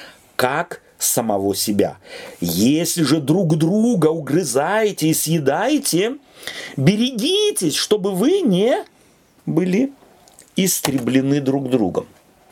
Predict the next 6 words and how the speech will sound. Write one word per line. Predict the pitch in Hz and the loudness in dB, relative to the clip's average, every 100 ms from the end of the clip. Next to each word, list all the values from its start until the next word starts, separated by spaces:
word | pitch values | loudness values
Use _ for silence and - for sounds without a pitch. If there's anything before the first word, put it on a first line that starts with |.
| _ _ _ _ _ | _ _ _ _ _
Че | - - - 175 | -6 -4 0 0
это | 131 110 | 0 -2
за, | 101 - - _ - - - - - | -2 -2 -6 _ -20 -20 -20 -20 0
что | 285 | 2
это | 220 | 2
вдруг? | 120 113 - | 0 -2 -4